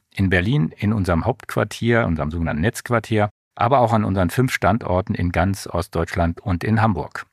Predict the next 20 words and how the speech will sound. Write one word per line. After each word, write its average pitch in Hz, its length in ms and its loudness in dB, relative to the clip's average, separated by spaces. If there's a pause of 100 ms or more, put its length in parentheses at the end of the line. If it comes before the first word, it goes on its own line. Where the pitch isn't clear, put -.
(160)
Schaut - 360 0
einfach 110 300 2
in 110 220 -2
unserem 85 380 0 (180)
Jobportal 98 580 0
nach, 85 300 4 (400)
ob - 240 -2
etwas - 280 -2
Passendes - 520 -4
für 87 140 -6
euch 76 280 -6 (360)
dabei 87 280 2
ist. - 280 -14 (440)
Die 98 100 -6
Webadresse 101 580 0
findet 85 340 -4
ihr 85 240 -2
in 87 80 -2
den 92 160 0
Shownotes. 78 640 -4